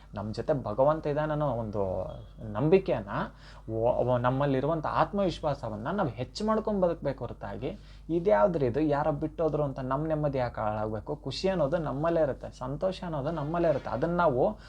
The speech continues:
ಕೊಲ್ಬಾರ್ದು, ಅದನ್ನ ನಾವು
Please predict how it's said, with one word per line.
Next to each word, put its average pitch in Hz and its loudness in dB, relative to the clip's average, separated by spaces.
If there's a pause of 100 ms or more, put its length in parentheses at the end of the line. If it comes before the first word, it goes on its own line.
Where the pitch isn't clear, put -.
(160)
ಕೊಲ್ಬಾರ್ದು, 190 6 (320)
ಅದನ್ನ 185 4
ನಾವು 135 6